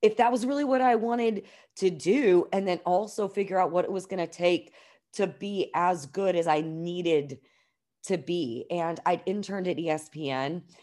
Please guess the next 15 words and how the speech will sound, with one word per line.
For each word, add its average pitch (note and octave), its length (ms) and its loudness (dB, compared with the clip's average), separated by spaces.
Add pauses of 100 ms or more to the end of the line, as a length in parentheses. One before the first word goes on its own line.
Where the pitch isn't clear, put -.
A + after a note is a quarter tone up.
(160)
So F3+ 300 -2
I F#3 80 0
had E3+ 120 -2
worked F3 280 -6
around F#3+ 200 -6
people F3 280 -2
who E3 160 0
have D3 260 0
the D#3+ 80 -2
highest F3 560 -4
standard D#3 560 -2
and E3 100 -6
the D#3 60 -10
highest D#3+ 500 -8
expectation. D3 1000 -4